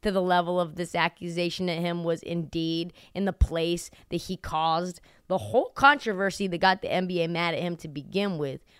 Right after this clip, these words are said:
m-, where the N B A got millions of dollars lost due to the Hong Kong comments in twenty nineteen. Daryl Morey, according to probably Woj, uh, because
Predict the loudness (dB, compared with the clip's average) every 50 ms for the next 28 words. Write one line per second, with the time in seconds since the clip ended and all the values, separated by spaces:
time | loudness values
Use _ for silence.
0 | _ _ -12 -12 -12 -12 _ _ _ _ _ -2 0 0 0 -2 -4 -4 -2 -2
1 | 0 0 0 2 4 4 4 4 4 2 0 0 0 -4 -8 _ _ _ _ _
2 | _ _ _ -2 2 4 4 4 8 10 12 12 12 12 10 8 6 4 0 0
3 | 0 0 0 2 4 4 4 6 4 2 0 -2 -4 -6 -6 -6 -4 -4 -4 -4
4 | -6 -8 -4 0 0 0 2 0 0 0 0 -2 -2 -4 -4 -4 -4 -4 -6 -6
5 | -8 -6 -8 -10 -10 -10 -10 -8 -8 -8 -8 -8 -8 -8 -10 -12 -8 -6 -6 -6
6 | -6 -6 -10 -18 -20 -20 _ 2 4 6 6 6 6 4 2 0 0 2 2 2
7 | 2 0 -2 -6 _ _ _ _ _ -20 -20 _ -20 -20 _ _ -8 -6 -4 0
8 | 2 2 2 2 0 -2 -2 -4 -6 -10 -8 -8 -8 -8 -6 -6 -8 -6 -4 -4
9 | -4 -2 -2 0 2 2 2 2 0 -4 -8 -10 -16 -18 -18 _ _ _ _ _
10 | -2 0 0 0 2 0 -2 -2 -4 -6 -8 -6 -6 -8 -8 -10 -14 -20